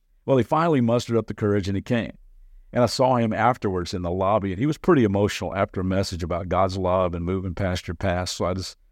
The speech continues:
walked up to him, gave him a hug, and said, "Hey, dude, check it out. We still got a roof." I'm telling you, Jesus likes you. He wants to do life with you.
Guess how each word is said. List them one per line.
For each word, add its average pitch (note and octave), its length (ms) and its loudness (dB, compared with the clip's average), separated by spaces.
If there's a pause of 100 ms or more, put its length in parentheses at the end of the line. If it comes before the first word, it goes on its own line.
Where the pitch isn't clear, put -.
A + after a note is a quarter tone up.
(140)
walked A2 260 4
up A2 140 2
to A2 100 4
him, G2 160 2
gave G2 180 2
him G2 100 -2
a - 20 0
hug, G2 200 2
and F2 120 -6
said, F2+ 180 -2
"Hey, F#2 220 0
dude, F#2 340 -2 (160)
check A2 220 0
it G2 80 0
out. G2 260 -2 (640)
We A2+ 80 -2
still A2+ 260 2
got G2+ 200 2
a F#2+ 40 0
roof." G#2 440 0 (840)
I'm G#2 140 0
telling A2+ 360 4
you, F2 120 -2
Jesus G2 480 0
likes F#2 320 -2
you. C#2 220 -8 (500)
He C3+ 100 2
wants A#2 380 2
to G#2 80 -6
do F#2+ 140 2
life F2 360 -2
with D#2 200 -8
you. C#2+ 240 -6